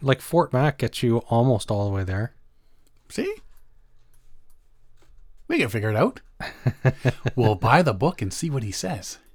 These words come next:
Speaker 1: Oh, there is some roads from Fort Mac. You can get right up to Lake Athabasca. That's gonna be a rough road.
Speaker 2: Yeah. Well, we'll just fly it.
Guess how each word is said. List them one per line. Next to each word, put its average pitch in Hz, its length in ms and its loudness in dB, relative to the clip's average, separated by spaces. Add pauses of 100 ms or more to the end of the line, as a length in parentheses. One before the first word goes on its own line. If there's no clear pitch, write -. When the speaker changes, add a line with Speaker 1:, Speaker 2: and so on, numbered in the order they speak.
(260)
Speaker 1:
Oh, 156 120 -8
there 131 200 -10
is 170 120 -4
some 156 220 -2
roads 151 220 2
from 113 140 -4
Fort 160 320 -2
Mac. 131 320 -2
You 123 80 -4
can 135 160 -4
get 123 160 -6
right 127 140 0
up 151 160 -4
to 120 320 0 (340)
Lake 120 180 -4
Athabasca. 101 680 -6 (340)
That's 110 260 0
gonna 107 220 -2
be 95 140 -4
a 87 80 -6
rough 90 320 -8
road. 92 400 -6 (260)
Speaker 2:
Yeah. - 300 -8 (1500)
Well, 208 160 8
we'll 160 100 8
just 131 160 2
fly 123 280 2
it. - 200 -10